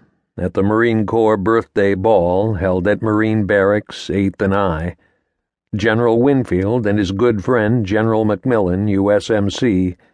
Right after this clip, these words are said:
who also happened to be the chairman of the Joint Chiefs, informed Cal of a new threat to the Marine Corps. The punchline from Winfield had been simple.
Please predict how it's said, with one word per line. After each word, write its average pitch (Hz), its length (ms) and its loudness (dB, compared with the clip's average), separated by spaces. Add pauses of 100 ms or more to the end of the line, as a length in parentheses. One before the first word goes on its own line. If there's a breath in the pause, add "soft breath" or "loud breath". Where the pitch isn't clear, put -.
(140)
who 147 160 4
also 127 500 0
happened 101 360 0
to 98 60 -2
be 101 120 0
the 92 120 -2
chairman 101 460 2
of 92 100 -2
the 92 80 -4
Joint 95 380 -2
Chiefs, 87 560 -4 (680)
informed 156 580 2
Cal 113 340 2
of 107 80 0
a 120 40 2
new 123 320 2
threat 117 440 -2
to 90 80 -10
the 101 80 0
Marine 101 420 0
Corps. 82 480 -6 (920)
The 80 120 -10
punchline 101 720 -2
from 101 200 0
Winfield 107 580 0
had 101 120 -2
been 104 200 0
simple. 98 680 -6